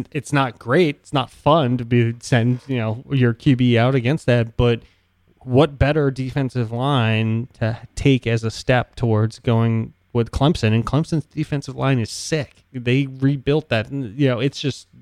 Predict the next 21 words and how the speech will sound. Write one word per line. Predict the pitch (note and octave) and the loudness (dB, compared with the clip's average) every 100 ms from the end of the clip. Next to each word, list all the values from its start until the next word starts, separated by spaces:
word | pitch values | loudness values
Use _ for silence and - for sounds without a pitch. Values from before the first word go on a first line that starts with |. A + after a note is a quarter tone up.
| - | -4
that | A#2+ A2 | -4 -2
good. | B2+ C3+ A2 G#2+ | -2 -2 -2 -6
So | - A#2+ A2 - - _ _ _ _ | -2 0 0 -4 -16 _ _ _ _
I | - C3+ | -2 2
think | F3 - - | 0 -2 -4
the | A#2 | -6
timing | - C#3 C3 A#2+ | -2 0 2 2
is | A2+ A2+ | 0 -2
actually | A2+ - B2 A2 G#2 _ _ _ | -6 -6 -8 -8 -10 _ _ _
kind | - B2 A#2+ | -4 0 2
of | |
beneficial | A#2+ A2+ - A2+ - G#2 | 2 0 -2 -6 -6 -12
for | - G#2+ | -10 -2
us, | A2 C3 | 0 -2
but | - A#2 G#2+ - | -2 -2 -2 0
they're, | A#2+ D#3 D3+ | 2 2 0
they | - C3+ | 0 2
are | E3 | 2
good | D3 C3 D3+ | 2 0 2
on | A2+ | 0
defense. | A2+ A#2 A2 G2+ - | 0 -4 -6 -12 -16